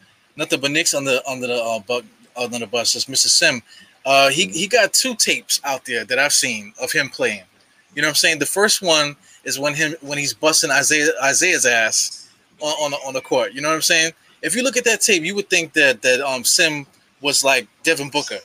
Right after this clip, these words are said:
Devin Booker's father or something like that. How, how bad he was destroying Isaiah in his tape. You know what I'm saying? So that's, that's number one. The, the num-, number two is, um, he has that commercial that, that, that he did.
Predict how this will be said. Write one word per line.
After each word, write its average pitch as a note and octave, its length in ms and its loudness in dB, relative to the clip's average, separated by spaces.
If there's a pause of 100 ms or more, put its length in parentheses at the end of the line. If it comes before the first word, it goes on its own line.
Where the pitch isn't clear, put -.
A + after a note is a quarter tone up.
(140)
Devin C#3+ 240 -4
Booker's C#3 240 -4
father C3 300 2
or G#2+ 80 -6
something G#2 260 -8
like G2+ 140 -16
that. G#2+ 200 -14
How, B2+ 240 -4
how C#3 160 0
bad D#3 460 2 (320)
he F#3 80 0
was D#3+ 140 -2
destroying C#3+ 420 2
Isaiah B2+ 360 0
in A#2 60 -4
his A2 160 -6
tape. A2+ 220 -10 (420)
You C#3+ 80 -8
know D#3 60 -4
what D#3+ 60 -4
I'm D3 40 -10
saying? E3 300 -2
So B2 340 -2 (340)
that's, D#3 200 0
that's D#3+ 200 0
number C#3+ 220 -6
one. B2+ 240 -4
The, C#3 120 -4
the D#3+ 140 -10
num-, F3+ 220 -6
number F#3 160 -6
two G3+ 340 0 (300)
is, D3+ 160 -2
um, D#3 160 -2
he F3+ 80 0
has E3+ 160 4
that D#3+ 160 2
commercial E3 520 0
that, A2+ 180 -8
that, A#2+ 220 -4
that B2 100 -4
he B2 100 -10
did. G#2+ 260 -10